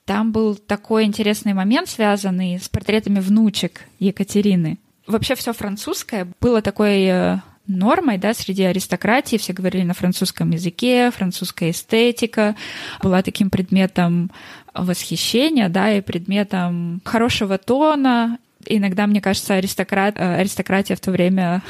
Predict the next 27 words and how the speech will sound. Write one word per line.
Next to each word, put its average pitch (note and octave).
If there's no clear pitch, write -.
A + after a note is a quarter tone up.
<laughs> -
лучше A3
знала G3
французский G#3
язык, G#3+
чем F3+
русский. G3+
Тем A#3+
не D4+
менее, B3+
оставались G#3
различия G3
культурные, F#3+
взгляды, F#3+
да, F#3+
на, E3+
на F#3+
то, G3
как F#3
положено E3
делать F3
и D#3+
рисовать, E3
изображать, E3+
э, D#3+
королевских D#3+
персон. A#3